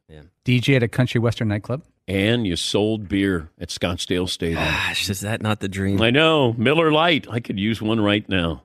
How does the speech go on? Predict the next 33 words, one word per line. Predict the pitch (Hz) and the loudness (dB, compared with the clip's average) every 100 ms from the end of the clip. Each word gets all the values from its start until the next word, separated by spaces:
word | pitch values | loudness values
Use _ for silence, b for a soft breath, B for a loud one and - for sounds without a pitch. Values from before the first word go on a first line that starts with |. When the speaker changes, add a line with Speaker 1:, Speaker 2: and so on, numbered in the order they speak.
| _ | _
Speaker 3:
Times | - 226 247 - | 0 0 0 -2
change, | 247 196 107 65 - | 0 2 2 -2 -4
but | 151 165 | -4 -2
you | 202 | -2
can | 160 175 | 0 -2
always | - 170 180 185 202 175 170 | -2 0 0 0 0 0 0
enjoy | 127 113 151 160 | 0 0 0 2
the | 135 | 0
great | 104 123 143 | 0 -2 -2
taste | - 139 147 - | 0 0 0 0
of | 95 78 | -2 0
Miller | 101 185 175 | -2 0 2
Lite. | 165 90 - - _ | 2 0 -4 -18 _
Tastes | - - - | -4 -2 -2
like | 160 | -2
Miller | 135 95 73 | 2 0 0
time. | 90 62 60 _ _ - | -4 -6 -10 _ _ -2
Miller | 95 156 156 | 0 2 0
Lite. | 110 82 | 0 0
Get | 117 | 0
it | 131 131 | 0 -2
delivered | 123 131 135 | -2 0 -2
to | - | -2
your | 120 | -2
door. | 110 131 160 196 - b - | 0 0 2 0 -4 b -2
Visit | 101 117 - | -2 -2 -2
Miller | 110 131 143 | 0 2 2
Lite | 127 131 131 | 2 0 0
dot | 127 120 107 | -2 -4 -2
com | 120 110 | 0 0
slash | 104 - 98 92 | -2 -2 -2 -4
Patrick, | - 107 107 113 85 | -4 -4 -2 -2 0
or | 202 214 196 | 0 0 -4